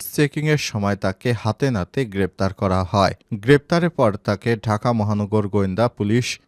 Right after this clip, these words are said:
ডিবি পুলিশের কাছে হস্তান্তর করেন বিমানবন্দরের আইন শৃঙ্খলা রক্ষাকারী বাহিনীর সদস্যরা। ডিবির অতিরিক্ত পুলিশ কমিশনার রেজাল করিম মল্লিক গ্রেপ্তারের বিষয়টি নিশ্চিত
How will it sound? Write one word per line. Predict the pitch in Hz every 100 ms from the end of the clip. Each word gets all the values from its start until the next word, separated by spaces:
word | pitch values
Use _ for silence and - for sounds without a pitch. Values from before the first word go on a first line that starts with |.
| - 107
ডিবি | 156 165 185
পুলিশের | 196 190 - 190
কাছে | - 107 - - 160
হস্তান্তর | 131 120 - 123 127 135 127
করেন | 107 95 135
বিমানবন্দরের | 127 120 120 120 113 95 98 113 160 - 120
আইন | 139 160
শৃঙ্খলা | - 185 170 175 170
রক্ষাকারী | 147 - - 101 98 98
বাহিনীর | 95 95 98 139 -
সদস্যরা। | 101 95 92 - 98 92
ডিবির | 98 110 117 120 _
অতিরিক্ত | 156 147 202 202 -
পুলিশ | 196 - 156 151
কমিশনার | - 120 104 - 110 104 123
রেজাল | 120 107 113
করিম | - 110 110
মল্লিক | 104 95 95 151 - - 104
গ্রেপ্তারের | 147 - 185 185 165
বিষয়টি | 117 - 98 - 143
নিশ্চিত | 120 95 -